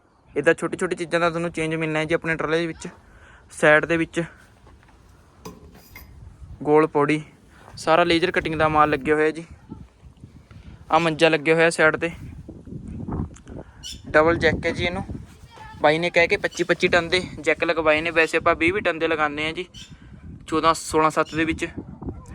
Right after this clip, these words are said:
ਇਹਨੇ ਬਾਈ ਨੇ ਕਹਿ ਕੇ ਪੱਚੀ ਪੱਚੀ ਟਨ ਦੇ ਲਗਵਾਏ ਨੇ ਜੀ। ਹਾਈ ਪਾਵਰ ਪੰਜ ਸਾਲ ਦੀ ਗਾਰੰਟੀ ਦੇ ਵਿੱਚ, ਚਾਰ ਇੰਚੀ ਚੈਨਲ ਦੇ ਵਿੱਚ। ਸਾਰੇ ਲੋਹੇ ਦੇ ਤੁਹਾਨੂੰ ਆਪਣੇ ਆਈ ਐਸ ਆਈ ਮਾਰਕ ਮਿਲਣਾ ਹੈ ਜੀ,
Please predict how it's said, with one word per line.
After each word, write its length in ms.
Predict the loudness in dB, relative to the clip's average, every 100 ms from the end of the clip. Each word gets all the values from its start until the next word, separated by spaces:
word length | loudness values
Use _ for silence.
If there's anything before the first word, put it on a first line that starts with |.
| -18 -10 -6
ਇਹਨੇ 180 | -2
ਬਾਈ 180 | 4 4
ਨੇ 100 | 4
ਕਹਿ 160 | 0 0
ਕੇ 100 | 0
ਪੱਚੀ 240 | -4 -4
ਪੱਚੀ 200 | -4 -2
ਟਨ 180 | -2 0
ਦੇ 80 | 2
ਲਗਵਾਏ 320 | 2 4 2
ਨੇ 120 | 2
ਜੀ। 120 | -6 -10 -12 -4
ਹਾਈ 140 | -2 0
ਪਾਵਰ 240 | 0 0
ਪੰਜ 220 | 0 -2
ਸਾਲ 200 | 2 0
ਦੀ 120 | 0 -6
ਗਾਰੰਟੀ 220 | -6 -6
ਦੇ 100 | -8
ਵਿੱਚ, 160 | -8
ਚਾਰ 260 | -4 0 2
ਇੰਚੀ 220 | 0 -6
ਚੈਨਲ 320 | -4 -2 -2
ਦੇ 100 | -4
ਵਿੱਚ। 240 | -4 -4 -6 -6 -8 -8 -12 -20 _ _ _ -20 _ _
ਸਾਰੇ 280 | -4 0 0
ਲੋਹੇ 200 | 0 -2
ਦੇ 100 | -4
ਤੁਹਾਨੂੰ 220 | -4 -6
ਆਪਣੇ 280 | -4 -2 -4 -8 -20 -20 -20 -20 -20 -20 -20 -20 -20 -20 -20 -2
ਆਈ 220 | 2 2 0
ਐਸ 140 | 0
ਆਈ 160 | -2 -2 -14 _ -20 -20 -12
ਮਾਰਕ 300 | 0 0 0 -4
ਮਿਲਣਾ 260 | -6 -4
ਹੈ 100 | -4
ਜੀ, 120 | -6